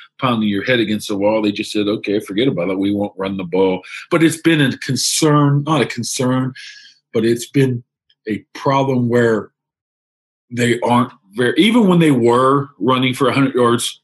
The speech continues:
uh, I think they had four or five straight games where a running back ran for a hundred yards. That still was a little misleading because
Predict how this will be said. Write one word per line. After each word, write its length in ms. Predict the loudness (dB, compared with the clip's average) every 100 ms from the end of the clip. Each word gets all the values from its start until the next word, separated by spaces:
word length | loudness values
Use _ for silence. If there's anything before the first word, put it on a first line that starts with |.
| _ _ -8
uh, 180 | -4 -4
I 120 | -4
think 180 | -4 -4
they 80 | -2
had 140 | -4
four 200 | -2 -2
or 60 | 0
five 280 | 0 0
straight 400 | -2 -2 0 0 -4 -20 -20 -20 -2
games 400 | 0 0 -2 -2
where 300 | -2 0 -2 -8 -20 _ _ -6
a 80 |
running 420 | -6 -2 -2 -2 0
back 220 | 0 0 0
ran 320 | 0 0 -2
for 140 | -4
a 80 | -2
hundred 260 | -2 -2 0
yards. 320 | 0 0 -2
That 140 | -8
still 500 | -10 -2 0 0 -2 -6 -18
was 140 | -14
a 80 | -8
little 220 | -4 -2
misleading 640 | -2 -6 -4 0 2 0 -4
because 440 | -6 -4 -4 -6